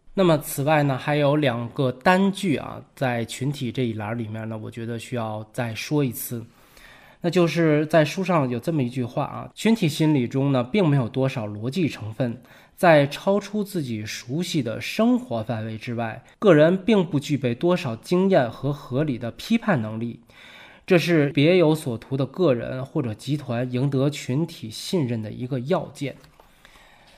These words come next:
所以呢，另外一句话就是，群体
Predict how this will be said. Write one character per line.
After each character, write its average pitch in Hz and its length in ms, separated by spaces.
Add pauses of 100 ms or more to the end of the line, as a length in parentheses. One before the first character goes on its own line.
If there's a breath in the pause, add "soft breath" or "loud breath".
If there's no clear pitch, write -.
(160 soft breath)
所 170 180
以 160 140
呢， 135 160
另 151 180
外 143 140
一 131 40
句 131 140
话 123 300
就 123 240
是， 117 460
群 147 280
体 117 380